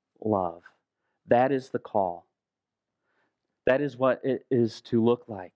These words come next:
right? To walk in that manner. And friends, this is a daily exercise. It is a daily exercise. We wake up, when we wake up, those passions are there. Those desires are there.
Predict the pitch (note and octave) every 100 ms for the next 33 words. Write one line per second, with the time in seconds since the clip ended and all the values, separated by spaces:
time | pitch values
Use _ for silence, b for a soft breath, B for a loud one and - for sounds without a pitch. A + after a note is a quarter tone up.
0 | _ _ G#2 A2 - A#2+ G2+ G#2+ A2 A2
1 | - _ _ _ - A#2 G2+ G2 - G2
2 | G2 F2+ E2+ _ _ _ _ _ _ _
3 | B2+ A2+ C#3+ D3 C#3 A#2 C#3+ D#3+ C#3+ A#2+
4 | A#2+ G#2 - - A2+ B2+ C3 B2+ C3 B2+
5 | _ _ _ _ _ _ _ _ _ B2+
6 | - - G2+ - - - F#2+ - - -
7 | _ _ _ _ _ _ _ _ _ _
8 | _ _ _ _ - D#3 D#3+ C3 A#2 A#2+
9 | B2 C3 B2+ A#2 A#2 - - G2+ G2 B2+
10 | C3+ C3 C3 C3 C#3+ F3+ - _ _ -
11 | A#2 B2+ C3 C3 D3+ - A#2+ - A#2+ A2
12 | - C3 A#2+ B2 A#2 F#2 F2 _ _ _
13 | _ _ _ _ _ _ _ _ _ _
14 | _ B2 A2+ - G#2+ B2 G#2+ B2 C#3 A#2+
15 | C3 B2+ B2 G2